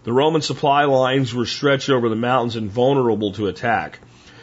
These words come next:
During Mark Antony's invasion of Parthia almost one hundred years before,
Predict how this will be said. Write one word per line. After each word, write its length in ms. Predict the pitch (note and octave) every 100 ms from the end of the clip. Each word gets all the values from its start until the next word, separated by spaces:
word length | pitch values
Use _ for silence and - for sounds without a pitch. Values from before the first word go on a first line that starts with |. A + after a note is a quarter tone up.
| -
During 240 | C3 C#3+ C#3
Mark 280 | D3 D#3
Antony's 460 | B2+ D3+ D3+ D3 B2+
invasion 580 | C3 A2+ C3+ D3 C#3 C3+
of 180 | A#2+ -
Parthia 560 | - D3+ D3 B2+ A#2+
almost 260 | A#2+ A#2+ A#2
one 120 | C3
hundred 160 | B2 A#2+
years 200 | B2 G#2
before, 640 | G#2 - D3+ B2 A2 A#2